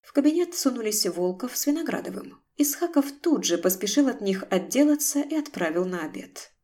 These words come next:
"Мне пирожков с капустой прихватите из буфета!" крикнул он им в спину и громче добавил: "Четыре!" Почти в эту же самую секунду мобильный в кармане его брюк зазвонил.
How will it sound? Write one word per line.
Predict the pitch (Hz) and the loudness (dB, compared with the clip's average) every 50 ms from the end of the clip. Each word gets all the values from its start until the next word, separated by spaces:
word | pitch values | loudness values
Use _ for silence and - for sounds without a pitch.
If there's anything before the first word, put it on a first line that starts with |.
| _ - | _ 4
"Мне | 285 320 320 320 320 302 294 | 4 4 6 6 6 6 8
пирожков | 294 339 359 403 403 - - - 403 - 196 - | 8 8 8 8 6 4 4 4 6 6 4 4
с | - | 4
капустой | - 311 - 262 190 190 - 190 190 190 | 4 6 6 6 4 4 4 4 4 6
прихватите | - 339 339 339 415 427 427 494 494 - 269 233 | 6 4 6 6 6 6 4 4 4 4 4 4
из | 208 190 | 4 4
буфета!" | 226 269 269 - 180 - - - - - - - - _ _ | 2 2 2 2 2 0 0 -2 -2 -4 -4 -8 -16 _ _
крикнул | - - 190 - - 185 185 185 185 - | -2 0 0 0 2 0 -2 -2 -2 -2
он | 202 220 247 | -2 -2 -2
им | 262 254 | -4 -4
в | - - | -4 -6
спину | - - - - 311 277 - - 170 180 - - _ | -6 -4 -2 0 0 0 0 -2 -6 -8 -10 -8 _
и | - 294 285 | 4 4 4
громче | 277 277 302 311 302 294 - - 277 262 | 6 4 4 4 2 0 -2 -2 0 2
добавил: | 277 285 - - 190 190 - 190 185 - - _ _ _ _ _ _ | 2 2 2 2 0 -2 -4 -8 -10 -12 -16 _ _ _ _ _ _
"Четыре!" | - - 403 415 - 440 349 - 170 160 - - - - _ _ _ _ _ _ _ _ - | 4 6 6 10 10 10 10 10 8 4 0 -2 -8 -14 _ _ _ _ _ _ _ _ 4
Почти | 294 285 285 - - - - 311 311 | 4 4 4 2 -2 0 2 2 2
в | 277 277 349 | 4 4 2
эту | 381 381 349 | 2 2 0
же | 320 330 302 | 0 0 0
самую | - - - 277 247 247 233 226 | 0 2 2 2 2 0 -2 -4
секунду | - - 240 262 - 339 330 294 196 - - - - - - - | -4 -4 -4 -4 -4 -4 -2 -2 -2 -4 -4 -6 -6 -8 -8 -4
мобильный | 185 180 175 165 - 196 277 277 196 190 190 190 | -2 -2 -2 0 2 2 2 2 2 -2 -4 -6
в | - | -4
кармане | - 196 185 185 175 175 175 180 185 | -4 -2 -2 0 0 0 2 2 0
его | 190 202 254 262 | 2 2 0 0
брюк | 254 285 240 92 - - - - - _ _ | 2 0 0 -2 -2 -6 -10 -12 -16 _ _
зазвонил. | 285 294 320 302 302 339 330 269 - - - | 0 0 2 2 2 0 0 0 -2 -6 -8